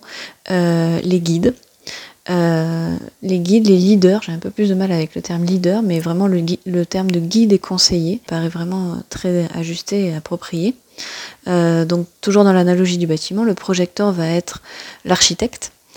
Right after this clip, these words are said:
c'est-à-dire que le manifestor, euh, le manifestor va, euh, initier le projet, donc, euh, va avoir cette, euh, vision,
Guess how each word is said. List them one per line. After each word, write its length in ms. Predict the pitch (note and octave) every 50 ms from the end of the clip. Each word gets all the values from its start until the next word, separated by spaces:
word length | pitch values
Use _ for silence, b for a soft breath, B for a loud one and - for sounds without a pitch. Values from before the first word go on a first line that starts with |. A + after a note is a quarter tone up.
| B B B B B
c'est-à-dire 560 | - - F3+ - F3+ F3 E3 F#3 G#3+ G#3 -
que 640 | - - F#3 F3+ F3 E3+ E3 E3 E3 E3 E3 D#3+ E3 -
le 140 | - F#3 F3+
manifestor, 840 | F3+ F3+ F3+ F#3 F#3 - F#3+ F3 - - - G3 F#3+ F#3+ F#3 F3 D#3+
euh, 260 | D#3 D3+ D#3 D#3 D#3 - A2+ - - - - - - - _ B B B B B B B
le 80 | - F3+
manifestor 600 | F3 F3 F3+ F3 F#3+ F#3 F3 - - G3+ G3 F#3+
va, 400 | F3 F3 D#3+ D#3 D#3+ D#3 D#3 - - F3+
euh, 80 | E3 - - -
initier 440 | G3 F#3+ G3 G3 F#3+ F#3+ - - F#3+
le 60 | F#3
projet, 480 | F3 - - F3+ F3 E3+ F3+ G3 B3 D4
donc, 300 | B3 F#3 E3+ F3 - -
euh, 360 | E3+ E3 D#3+ D#3+ D#3+ D#3+ D#3+ D#3+
va 320 | D#3+ D#3+ D#3+ D#3 D#3 D#3 D#3 D#3 D#3 D#3+ _ _ _ _ _ _ _ _ _ _ _ _ _ - - -
avoir 320 | F3 F3 F3 F3 F3+ -
cette, 280 | - - E3+ E3 - -
euh, 140 | E3+ D#3+ - B B B B B B B
vision, 560 | - E3+ F#3 G3 F#3+ F3+ F#3 F#3 F#3+ F#3+ F#3